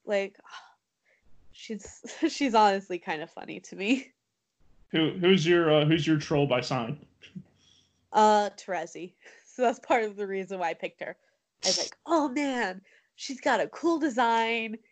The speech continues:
Speaker 1: She's really, <laughs> like, super weird. She likes dragons, and she's a Libra. She's perfect." <laughs>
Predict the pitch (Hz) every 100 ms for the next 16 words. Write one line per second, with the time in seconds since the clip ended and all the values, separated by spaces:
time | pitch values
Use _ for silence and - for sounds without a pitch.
0 | _ _ _ - - 226 202 190 - 214
1 | 240 269 330 330 320 262 262 240 240 -
2 | _ - 320 311 254 233 208 196 196 196
3 | 202 _ _ - - 262 349 330 - -
4 | 311 269 220 220 247 _ _ _ - 370
5 | 381 349 302 226 214 180 180 196 - -
6 | - _ _ - 359 - - 381 392 -
7 | - - - - - _ _